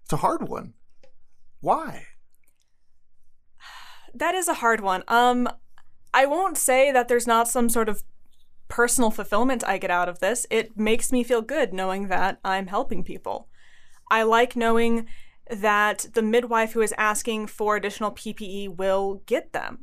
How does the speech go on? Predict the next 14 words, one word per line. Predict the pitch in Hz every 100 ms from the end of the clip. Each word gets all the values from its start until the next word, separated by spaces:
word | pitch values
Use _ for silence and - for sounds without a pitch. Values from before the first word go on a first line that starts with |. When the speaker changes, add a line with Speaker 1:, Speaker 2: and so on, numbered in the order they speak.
| -
Speaker 2:
I | 208
like | 214 226
knowing | 226 233 240
that | 214
these | 214 -
people | 214 208 208
who | 202 214 202 202 190 - - 170
didn't | 226 269 226
have | 214 202
resources | 208 202 208 214
before | 202 202 190 185 196 214 185
do | 170 185 196
now. | 180 233 175 - - - - - - _ -
Um, | 214 208 202 196